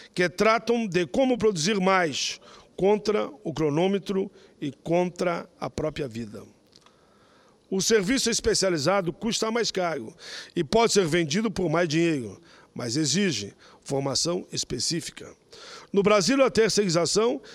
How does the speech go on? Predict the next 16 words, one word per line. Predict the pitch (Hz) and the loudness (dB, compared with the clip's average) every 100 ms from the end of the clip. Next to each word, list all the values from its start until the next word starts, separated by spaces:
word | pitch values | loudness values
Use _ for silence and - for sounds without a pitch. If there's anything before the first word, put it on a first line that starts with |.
| - - | -18 -6
está | 165 - 220 | -2 2 4
regulamentada | 180 247 233 202 175 156 202 220 220 226 190 - - - - _ _ - | 4 2 2 4 2 2 0 0 0 -4 -4 -14 -20 -20 -20 _ _ 2
para | 208 202 180 165 | 4 4 4 2
vigilantes | 139 233 170 190 233 254 - 156 - - - 185 | 2 2 4 6 6 2 0 -2 -4 -10 -8 -6
e | |
para | 170 220 202 | 0 2 2
empresas | 190 - 233 254 214 180 | 2 2 4 4 4 2
dedicadas | 185 143 - 208 208 226 - - - - | 2 0 2 2 2 0 -2 -6 -16 -8
à | 175 151 | -6 0
conservação | - 254 240 220 180 175 - 214 226 - | 4 4 4 0 2 2 2 2 0 0
e | 196 | 0
limpeza, | 208 196 208 202 151 143 123 - - - - - | 0 0 2 4 2 -2 -6 -12 -20 -20 -16 -4
como | 175 185 | 0 2
dispõe | 165 - - 208 233 | 0 -2 2 4 4
a | 196 | 2
súmula | 151 202 226 233 226 | 0 0 2 2 2